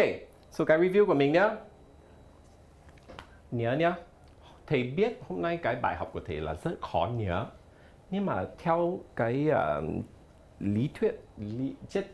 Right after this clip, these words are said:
triết học, triết lý của thầy, mục đích của thầy không phải là bắt con nhớ hết. Mục đích của thầy là đưa ra cái sự thú vị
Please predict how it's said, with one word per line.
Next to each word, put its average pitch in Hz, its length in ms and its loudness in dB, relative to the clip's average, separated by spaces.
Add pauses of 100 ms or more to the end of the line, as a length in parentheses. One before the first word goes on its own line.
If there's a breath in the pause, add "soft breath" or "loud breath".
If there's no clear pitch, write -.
(160)
triết 202 200 -4
học, - 240 -4 (100)
triết 208 160 0
lý 147 340 2
của 120 160 0
thầy, 92 280 -2 (720 soft breath)
mục 131 180 -4
đích 220 100 -10
của 120 100 -4
thầy 104 180 -6
không 208 240 -2
phải 113 200 -4
là 82 80 0
bắt 151 240 -4
con 143 280 -4
nhớ 90 120 -2
hết. 139 240 -2 (920 soft breath)
Mục 117 200 -2
đích 208 100 -4
của 117 80 0
thầy 98 180 -2
là 82 180 -2 (100)
đưa 170 200 2
ra 170 180 -4
cái 107 220 -4
sự - 320 -6
thú 101 320 -4
vị 151 180 -2